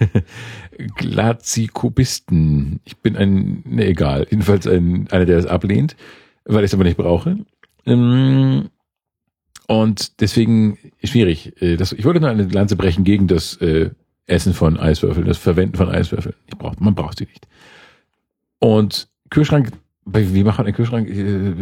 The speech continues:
äh, Kühlschrank funktionslos? Ich glaube, einfach aus dem Haus schmeißen. Stellen wir vor die Tür.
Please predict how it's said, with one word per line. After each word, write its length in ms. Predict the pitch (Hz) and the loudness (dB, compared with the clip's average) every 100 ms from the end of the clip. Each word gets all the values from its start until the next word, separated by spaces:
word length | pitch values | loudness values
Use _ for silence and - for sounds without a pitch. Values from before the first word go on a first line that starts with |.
| 95 87 92 92 80 - 82 80 71 76 | -6 -4 -6 -6 -8 -10 -12 -12 -12 -14
äh, 40 | 95 | -4
Kühlschrank 340 | 113 - 101 | -2 0 -2
funktionslos? 640 | - 90 - 131 - 55 | -2 -2 0 -2 0 -2
Ich 140 | - - | -2 -8
glaube, 640 | - - - 117 107 104 - - _ _ _ _ - | -4 -2 0 2 4 2 -2 -16 _ _ _ _ -8
einfach 240 | 95 95 | -4 -2
aus 140 | - 90 | -2 -2
dem 160 | - - - - _ _ - | -4 -8 -20 -20 _ _ -8
Haus 260 | 104 143 | -8 -8
schmeißen. 520 | - - 90 - 90 85 _ _ _ _ _ _ _ | -8 -8 -6 -8 -10 -12 _ _ _ _ _ _ _
Stellen 280 | - 87 90 | -4 0 2
wir 80 | 90 | 2
vor 140 | 98 | 2
die 60 | 90 | 0
Tür. 300 | - 90 | 0 0